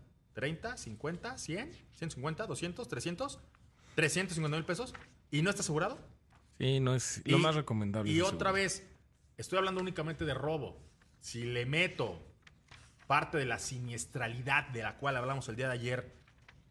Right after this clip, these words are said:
Speaker 1: tú estás parado en un semáforo y alguien venía en el móvil y no se dio cuenta que ya estaba parado, pum, te pega. Y ya te echó a perder el día. Lo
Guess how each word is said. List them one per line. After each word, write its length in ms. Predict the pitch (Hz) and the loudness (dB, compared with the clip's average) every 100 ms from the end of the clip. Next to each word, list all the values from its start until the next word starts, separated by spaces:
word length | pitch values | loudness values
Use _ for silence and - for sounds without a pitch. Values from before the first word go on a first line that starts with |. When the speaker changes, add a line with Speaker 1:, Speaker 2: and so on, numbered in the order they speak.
| _ | _
Speaker 1:
tú 60 | - | -10
estás 200 | - 254 | -8 -6
parado 280 | 254 269 277 | -4 -4 -6
en 60 | |
un 60 | 277 | -6
semáforo 440 | 285 320 - 175 - | -6 -6 -4 -4 -2
y 80 | |
alguien 240 | 196 208 214 | -2 -2 -2
venía 240 | 180 196 | -2 0
en 60 | 214 | 0
el 140 | 190 | 0
móvil 300 | 175 196 202 | 0 0 0
y 60 | 175 | 0
no 140 | 175 | -2
se 80 | 170 | 0
dio 120 | 185 185 | 0 0
cuenta 240 | 180 180 | -2 -2
que 120 | 143 | -2
ya 120 | 135 | -2
estaba 540 | 165 - 170 160 - - | -2 -2 0 0 -2 -2
parado, 480 | 131 139 180 - - - _ _ _ - - - | 0 2 -2 -6 -14 -20 _ _ _ -4 -4 -8
pum, 180 | 202 | -8
te 120 | - 143 | -6 -2
pega. 340 | 180 143 - - - _ | 0 0 -6 -14 -20 _
Y 120 | 190 | -4
ya 180 | 190 247 | -2 0
te 160 | 247 220 | 2 2
echó 180 | 220 208 | 2 -4
a 60 | |
perder 200 | 202 196 | -2 0
el 80 | 190 | 0
día. 220 | 190 139 - - - | -2 -4 -8 -16 -4
Lo 200 | 196 | -2